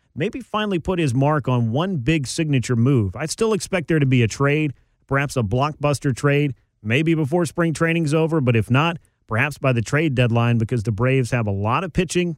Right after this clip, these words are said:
in the minor leagues, and I think that they've got to turn that into things they need at the big league level, because you don't know how long your playoff window of contention is,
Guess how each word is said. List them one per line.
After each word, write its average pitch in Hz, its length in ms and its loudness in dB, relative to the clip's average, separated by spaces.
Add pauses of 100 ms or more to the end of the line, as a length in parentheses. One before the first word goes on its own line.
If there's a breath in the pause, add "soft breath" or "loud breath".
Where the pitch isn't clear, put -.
(120)
in 135 80 0
the 139 80 4
minor 139 260 2
leagues, 123 380 2 (400)
and 113 460 2 (240)
I 127 120 -2
think 123 220 -2
that 127 60 -2
they've 123 160 2
got 143 160 2
to 135 80 0
turn 139 260 0
that 127 180 0
into 123 220 0
things 165 340 -2
they 147 140 0
need 139 180 2
at 120 120 -2
the 120 80 -2
big 143 260 0
league 139 260 0
level, 117 400 0 (240)
because 156 240 -2
you 131 60 0
don't 214 320 -2
know 196 140 -2
how 165 160 -2
long 147 500 2
your 120 160 0
playoff 156 420 0
window 156 500 2
of 127 120 0
contention 131 540 0
is, 117 440 0